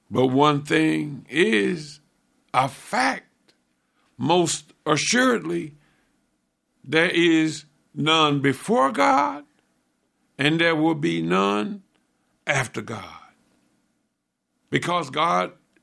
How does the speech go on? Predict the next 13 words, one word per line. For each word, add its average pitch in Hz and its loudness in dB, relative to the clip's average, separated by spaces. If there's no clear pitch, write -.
is 160 0
gonna 180 2
be 190 2
forever. 160 0
So 170 -4
there's 165 0
none 196 2
from - 0
him 269 -2
before, 240 2
there's 160 0
none 220 -2
after. - -2